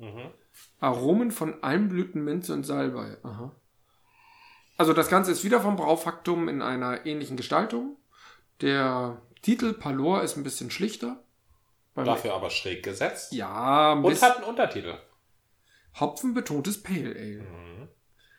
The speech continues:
Speaker 2: Hat auch fünf Komma zwei Volumenprozent. Auch dieses komische Maß, drei Komma fünf fünf M L.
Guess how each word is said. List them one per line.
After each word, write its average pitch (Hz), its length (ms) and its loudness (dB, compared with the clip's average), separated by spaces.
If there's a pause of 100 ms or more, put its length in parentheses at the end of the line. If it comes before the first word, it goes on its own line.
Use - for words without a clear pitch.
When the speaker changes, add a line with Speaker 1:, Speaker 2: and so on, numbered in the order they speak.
(280)
Speaker 2:
Hat - 320 0
auch 185 240 4
fünf 185 240 -2
Komma 131 260 -8
zwei 185 380 -2
Volumenprozent. 220 840 -4 (380)
Auch 139 200 -4
dieses 135 220 -6
komische 131 340 -6
Maß, 127 360 -2
drei 127 140 -6
Komma 123 240 -8
fünf 117 240 -12
fünf 123 300 -12
M 127 120 -8
L. 156 320 -8